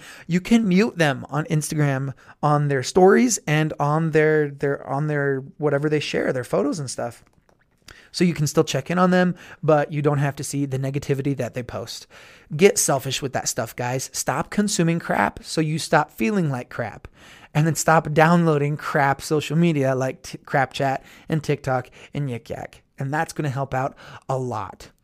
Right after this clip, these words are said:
Now, more than anything else, though, you need to know that you are enough. You don't need to compare yourself with anybody else. You are enough. And so as you're heading into this new school year,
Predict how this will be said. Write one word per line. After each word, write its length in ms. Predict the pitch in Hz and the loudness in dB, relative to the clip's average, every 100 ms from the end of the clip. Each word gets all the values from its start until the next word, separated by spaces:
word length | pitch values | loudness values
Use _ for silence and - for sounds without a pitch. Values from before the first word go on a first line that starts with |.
| _ - - 151 | _ -20 -10 -4
Now, 160 | 143 | 0
more 260 | 151 214 240 | 2 4 4
than 220 | 202 196 | 2 0
anything 400 | 196 196 180 151 | -2 -2 -2 -4
else, 200 | 139 - | -6 -6
though, 340 | - 123 117 - _ - | -8 -8 -8 -12 _ -2
you 200 | 160 190 | 2 4
need 240 | 196 185 | 2 -2
to 120 | - 180 | -2 0
know 460 | 160 175 175 165 | 4 4 6 4
that 200 | 147 143 | 0 -4
you 460 | 156 139 165 170 - | -4 -2 0 2 0
are 160 | 143 156 | -2 -2
enough. 760 | 147 131 113 110 - - _ _ _ | -4 -8 -8 -12 -18 -20 _ _ _
You 140 | 165 202 | -2 0
don't 180 | 214 | 2
need 180 | 170 180 | 4 6
to 60 | 160 | 4
compare 360 | - - 135 | -4 -6 -4
yourself 360 | 135 - 123 117 | -4 -6 -8 -8
with 120 | 120 | -10
anybody 320 | 117 113 101 | -10 -10 -10
else. 340 | 67 - - - _ - - _ | -12 -16 -20 -20 _ -20 -20 _
You 320 | 131 151 180 - | -6 -4 -4 -6
are 140 | 143 | -10
enough. 760 | - 139 131 107 104 - - _ _ _ _ - | -10 -10 -10 -10 -12 -16 -20 _ _ _ _ -10
And 120 | 135 | -6
so 100 | 151 | -2
as 160 | 147 196 | -2 -2
you're 100 | 185 | 0
heading 320 | - 226 190 | 2 2 2
into 220 | 170 - | 2 0
this 160 | 151 156 | 0 2
new 140 | 151 | 0
school 340 | - - 151 | -2 0 2
year, 300 | 147 147 147 | 2 2 0